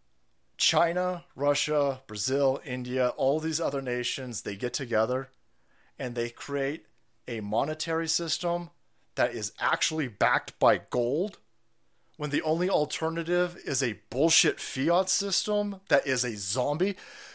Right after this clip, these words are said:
Everybody knows that this country's never paying its debt. We're never paying any of this money back.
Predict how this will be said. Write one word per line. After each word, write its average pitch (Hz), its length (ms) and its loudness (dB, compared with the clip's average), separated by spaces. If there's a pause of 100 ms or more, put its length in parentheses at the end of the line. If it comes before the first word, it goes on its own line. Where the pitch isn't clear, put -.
(140)
Everybody 165 540 8
knows 156 240 4
that 135 120 2
this 139 140 -2
country's 147 320 0
never 135 180 2
paying 143 300 -2
its - 160 -4
debt. 117 240 4 (300)
We're 131 100 -2
never 143 440 4
paying 151 400 2
any 147 140 -4
of 147 80 -2
this 147 160 -4
money 135 220 -2
back. 123 360 -2